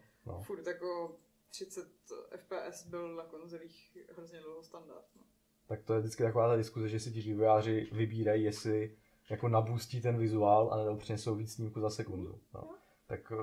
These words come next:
Speaker 1: většina z nich si vybar-, vybrala nabustí ten vizuál, že já bude těch třicet F P S standardních. Což ale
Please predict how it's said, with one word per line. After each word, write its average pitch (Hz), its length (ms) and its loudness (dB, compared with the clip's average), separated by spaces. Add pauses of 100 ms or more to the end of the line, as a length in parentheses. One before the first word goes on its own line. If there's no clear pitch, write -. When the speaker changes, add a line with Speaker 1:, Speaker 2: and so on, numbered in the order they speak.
(100)
Speaker 1:
většina 107 380 0
z 104 60 -6
nich 107 100 -2
si 110 180 0
vybar-, 107 280 2
vybrala 104 340 4
nabustí 107 400 0
ten 107 100 0
vizuál, 101 400 2
že 90 100 -4
já 90 100 0
bude 92 220 0
těch 92 200 -12
třicet 92 300 -6
F 92 80 -6
P 95 140 -4
S 92 80 -4
standardních. - 560 -10 (680)
Což - 420 -8
ale 95 420 4